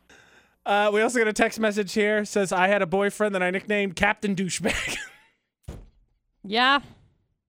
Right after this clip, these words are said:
Speaker 1: No context, no nothing. That guy clearly was great, everybody.
Speaker 2: Right. The best.
Speaker 1: Oh, my God. <laughs> Oh, my gosh. Continue to share your nickname, six eight two five five, the number to text. Start your text with V F X.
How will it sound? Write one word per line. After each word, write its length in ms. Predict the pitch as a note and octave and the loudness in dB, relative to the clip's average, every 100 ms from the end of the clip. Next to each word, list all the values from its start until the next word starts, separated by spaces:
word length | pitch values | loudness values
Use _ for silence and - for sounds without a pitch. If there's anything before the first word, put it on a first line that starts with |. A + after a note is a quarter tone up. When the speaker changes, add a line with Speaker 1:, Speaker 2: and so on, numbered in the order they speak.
| _ _ _ _ E5 - - - - D#5+ - - - _ _ _ - | _ _ _ _ 0 0 -8 -20 -2 -2 -2 -8 -20 _ _ _ -2
Speaker 1:
No 180 | C4 E4 | 0 0
context, 520 | C4 D4 D4 C#4+ B3 | 0 0 0 -2 -2
no 100 | D4 | 0
nothing. 340 | C#4+ D#4 C#4 | 2 2 2
That 140 | B3 B3 | 0 0
guy 160 | C4 | 0
clearly 380 | A3+ G#3 A#3 G#3+ | 2 4 4 4
was 160 | G3 F3 | 0 0
great, 240 | F#3 D3+ | 0 0
everybody. 400 | C#3 C3+ C3 B2+ | -2 -4 -4 -4
Speaker 2:
Right. 420 | G3 A3 F#3 F3+ - | -2 2 2 0 -6
The 340 | F#3+ E3 C4 | -12 -2 2
best. 260 | A3+ F3+ E3 | 4 2 2
Speaker 1:
Oh, 420 | B3 B3 A#3 A3 | 0 2 2 0
my 160 | G#3+ A3 | -2 -4
God. 260 | C4+ E4 - - - - - - _ _ _ - _ _ _ _ _ _ _ A4 | -4 -6 -6 -12 -14 -16 -20 -20 _ _ _ -20 _ _ _ _ _ _ _ -16
<laughs> 0 | |
Oh, 40 | B3+ _ C#4 G3+ _ _ _ - | -16 _ -20 -20 _ _ _ -12
my 80 | - _ - | -12 _ -12
gosh. 300 | - - _ _ _ - - - _ | -12 -14 _ _ _ -20 -20 -20 _
Continue 440 | A#3+ G#3+ C4+ B3+ B3+ | -6 -2 -2 -2 0
to 100 | D4 | 0
share 220 | C4+ A3+ | 2 2
your 160 | G#3 | 2
nickname, 440 | G3 G3+ F#3 F#3+ F#3 | 0 -2 0 0 0
six 360 | - G3+ G3 G3 | -2 -4 -2 -2
eight 240 | F#3 F3 | -2 -2
two 220 | - E3+ | -2 -2
five 360 | E3 F3+ D#3+ D#3 | 0 0 0 0
five, 280 | E3 D#3 D3 | 0 2 0
the 60 | D3 | 0
number 140 | C#3+ | -2
to 60 | B2+ | -2
text. 280 | D3+ B2+ | -2 0
Start 160 | - D#3+ | -2 -2
your 80 | C3+ | -2
text 300 | D#3+ C3+ - | -4 -4 -4
with 120 | B2+ | -6
V 220 | A#2 C3+ B2+ | -4 -4 -2
F 280 | B2+ A#2 | -2 0
X. 300 | C3 A#2+ - | -2 -2 -6